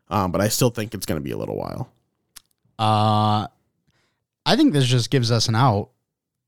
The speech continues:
Speaker 2: from, you know, just seeing the same old coaches over and over again.
Speaker 1: I hope so, 'cause, like, I, you know, all these, all the allegations aside, that, that's enough of a reason to keep him out.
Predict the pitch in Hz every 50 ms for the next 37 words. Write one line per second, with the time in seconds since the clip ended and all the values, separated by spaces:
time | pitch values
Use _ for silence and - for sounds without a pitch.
0 | _ _ _ _ _ _ _ _ _ _ - 127 120 117 110 107 104 107 104 110
1 | 117 117 - - - _ - 110 110 107 104 107 107 101 - - 127 117 117 110
2 | - 117 113 117 117 110 - 123 127 - - 107 113 113 101 107 107 107 110 120
3 | 123 117 104 113 117 - - - - _ _ - - - 240 214 147 170 208 -
4 | - 117 101 101 - - 151 156 151 151 147 135 - - - - _ _ - 147
5 | 147 143 - - - - - 147 139 120 110 - - _ _ _ _ _ _ _
6 | _ _ _ _ _ _ _ _ _ _ _ _ _ _ _ _ _ _ _ -
7 | - 143 110 - - - - 120 156 180 185 175 156 - - 147 165 165 170 147
8 | 143 156 156 151 151 147 147 151 143 120 113 - - 131 123 120 117 117 113 -
9 | 117 120 - 139 127 123 117 - 113 127 127 120 113 117 110 - - 120 95 -
10 | 113 110 107 98 -